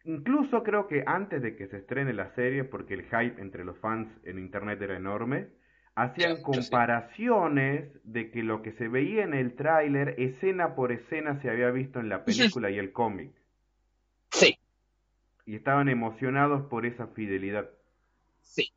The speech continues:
Speaker 2: Había compilaciones de, "Ah, mira, aquí está la escena, mira, aquí está la versión cómic, la versión película, aquí están los mismos efectos visuales,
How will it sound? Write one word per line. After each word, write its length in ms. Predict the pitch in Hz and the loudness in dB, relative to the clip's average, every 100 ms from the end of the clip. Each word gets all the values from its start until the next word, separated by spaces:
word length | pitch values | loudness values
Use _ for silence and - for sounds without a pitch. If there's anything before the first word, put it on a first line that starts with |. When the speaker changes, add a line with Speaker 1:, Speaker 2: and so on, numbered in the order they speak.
| _ _ | _ _
Speaker 2:
Había 500 | - 107 120 135 135 127 | 4 8 10 10 10 10
compilaciones 680 | 123 113 117 110 131 127 | 8 8 6 8 8 8
de, 80 | 117 | 8
"Ah, 140 | 175 185 | 8 8
mira, 120 | 165 | 8
aquí 60 | 143 | 8
está 140 | 151 | 8
la 80 | 127 | 8
escena, 240 | 202 196 | 8 8
mira, 160 | 170 117 | 8 8
aquí 100 | 131 | 6
está 180 | - 131 | 6 8
la 60 | |
versión 240 | 110 120 110 | 8 6 8
cómic, 280 | 185 185 147 | 8 8 8
la 80 | 110 | 6
versión 200 | - 80 | 2 4
película, 360 | 147 170 190 190 - - | 6 8 8 6 -2 4
aquí 180 | - - | 4 6
están 240 | - 131 | 6 8
los 260 | 123 131 123 | 10 8 8
mismos 320 | 165 160 160 | 8 8 8
efectos 320 | 139 127 123 | 6 8 8
visuales, 720 | 107 - 202 185 160 156 160 | 8 10 10 12 12 12 10